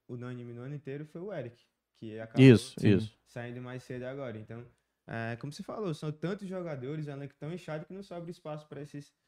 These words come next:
Speaker 1: pra esses atletas, né? Te-, teve até um comentário aqui do,
Speaker 2: Hum.
Speaker 1: do L C que ele falou, né? "Como uma base que não revela ninguém, tem participações medíocres na Copa São Paulo, pode ser considerada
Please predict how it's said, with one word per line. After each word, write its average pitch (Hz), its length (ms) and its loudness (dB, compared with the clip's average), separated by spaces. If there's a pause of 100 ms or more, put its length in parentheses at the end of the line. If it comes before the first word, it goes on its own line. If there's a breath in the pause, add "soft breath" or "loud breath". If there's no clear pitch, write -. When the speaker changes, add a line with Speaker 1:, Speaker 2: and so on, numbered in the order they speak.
(360)
Speaker 1:
pra 120 140 -4
esses 131 240 -2
atletas, 143 360 0
né? 151 300 -4
Te-, 170 140 -2 (140)
teve 160 180 -2
até 160 140 -4
um 170 40 -2
comentário 160 460 0
aqui 123 220 -4
do, 110 280 -2
Speaker 2:
Hum. 107 40 -6
Speaker 1:
do 113 80 0
L 113 160 0
C 147 180 -2
que 139 100 -6
ele 123 140 -2
falou, 135 300 -4
né? 113 80 -8
"Como 151 260 -10
uma 165 140 -8
base 139 320 -4
que - 60 -12
não 135 100 -8
revela 127 320 -4
ninguém, 127 360 -6
tem 135 140 -10
participações 120 560 -8
medíocres 127 560 -8
na 123 100 -14
Copa 120 220 -14
São 120 140 -12
Paulo, 117 180 -8
pode 120 160 -10
ser - 80 -14
considerada 113 500 -10